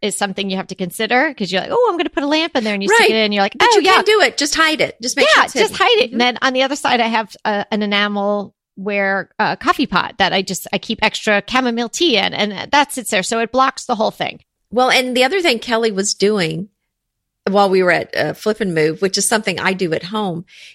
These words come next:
Speaker 2: is putting something a little taller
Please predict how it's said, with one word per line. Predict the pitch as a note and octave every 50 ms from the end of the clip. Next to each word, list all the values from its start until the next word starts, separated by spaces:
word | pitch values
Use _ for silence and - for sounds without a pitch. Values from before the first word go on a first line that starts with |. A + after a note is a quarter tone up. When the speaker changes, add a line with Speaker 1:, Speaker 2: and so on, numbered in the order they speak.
| _ _ _ -
Speaker 2:
is | - G3 F#3+ G3 F#3+ F#3 F3+ - - - _ _ _ _ -
putting | - - A#3 A#3+ E4+ F#4 F#4
something | F4+ - D#4+ D#4 D#4+ D#4+ - D#4+ D#4 D#4+ -
a | - A3+
little | B3 B3+ E4 F4 E4+
taller | - - - - F4+ G#4 G#4+ G4 C4+ C4 C4+ C4+